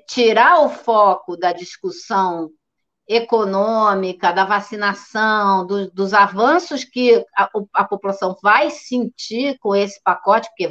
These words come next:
vai sentir mesmo, e com a vacinação também, e focar nesse assunto da fronteira, eles sabem que tem um eleitorado cativo que, que se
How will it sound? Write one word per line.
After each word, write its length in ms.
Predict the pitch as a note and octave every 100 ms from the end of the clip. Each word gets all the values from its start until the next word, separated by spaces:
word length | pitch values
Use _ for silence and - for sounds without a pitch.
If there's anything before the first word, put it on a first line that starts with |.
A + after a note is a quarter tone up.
| -
vai 220 | E3 A3+
sentir 480 | A#3 F3+ E3+ - F#3+
mesmo, 420 | F3 G3 A#3 G3
e 40 | F3
com 80 | F3+
a 40 |
vacinação 560 | F3 F3 E3+ E3+ E3 E3
também, 440 | D#3 F3+ B3 B3 _ _ _ _ B3
e 220 | C4+ D4+
focar 600 | D#4 D4 D4 B3 B3+ C4+ - _ _
nesse 280 | A#3 A#3+ B3
assunto 360 | A#3+ A#3+ A#3 A3+
da 120 | A3+
fronteira, 520 | A#3+ A#3 A#3 A#3 A#3 A3
eles 240 | A#3 A3
sabem 320 | G#3+ G#3+ G#3+
que 80 | G#3+
tem 180 | - G3+
um 100 | G3+
eleitorado 560 | G3+ G3+ G3+ G3 F#3+ G3
cativo 640 | G3 G3 - F3+ F#3 F#3+ F#3+
que, 600 | G3 F#3+ F#3 F#3 E3+ E3+ _
que 220 | F#3 F3
se 200 | -